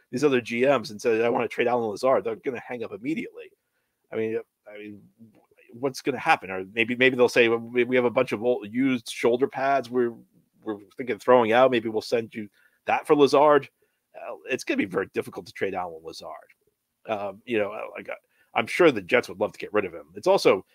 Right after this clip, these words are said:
like, I, I'd love it, I'd love the Jets tr-, to trade Lazard, in part because Lazard's terrible, in part because you just end that contract, you turn the page on this. But I'd also like it from the standpoint that the Jets have been so deferential to Rodgers in these personnel moves the last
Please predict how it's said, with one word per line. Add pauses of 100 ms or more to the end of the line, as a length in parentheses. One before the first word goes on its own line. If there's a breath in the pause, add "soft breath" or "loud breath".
(160)
like,
I,
I'd
love
it,
I'd
love
the
Jets
tr-,
to
trade
Lazard, (300)
in
part
because
Lazard's
terrible, (720)
in
part
because
you
just
end
that
contract,
you
turn
the
page
on
this. (340 soft breath)
But
I'd
also
like
it (100)
from
the
standpoint
that (1000)
the
Jets (440)
have
been
so
deferential
to
Rodgers
in
these
personnel
moves
the
last